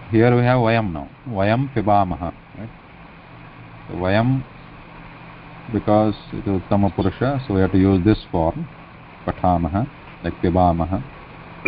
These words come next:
Pathati, pibati becomes pathamah. So pibati becomes pibamah. Right?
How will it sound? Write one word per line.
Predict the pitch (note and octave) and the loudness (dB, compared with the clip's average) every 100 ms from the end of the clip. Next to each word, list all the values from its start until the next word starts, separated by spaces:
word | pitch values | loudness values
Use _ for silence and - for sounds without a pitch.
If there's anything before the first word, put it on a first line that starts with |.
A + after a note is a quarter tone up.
| - - - - - - | -8 -12 -18 -18 -18 -6
Pathati, | - A2+ B2 A2 - B2 B2+ - | -4 0 2 2 4 2 2 0
pibati | G#2+ A#2 A#2 A#2+ | -2 0 0 -2
becomes | A2+ - A#2+ - | -2 -4 -6 -4
pathamah. | B2+ B2+ G2+ E2+ F2 - | -2 0 0 -4 -8 -12
So | F#2 - - - - - - - - - - - - | -12 -12 -18 -20 -20 -20 -20 -20 -20 -20 -20 -20 -2
pibati | G2+ G#2+ A2+ A#2 G#2+ | 2 4 2 2 -2
becomes | G#2 B2+ C3+ - | -2 -4 -6 -4
pibamah. | G#2+ A2+ G2 E2 E2+ F2 - - - - - - - - - - - - - - - - - - | 2 2 2 -2 -8 -14 -20 -20 -20 -20 -20 -20 -20 -20 -20 -20 -20 -20 -20 -20 -20 -20 -16 -14
Right? | - | -12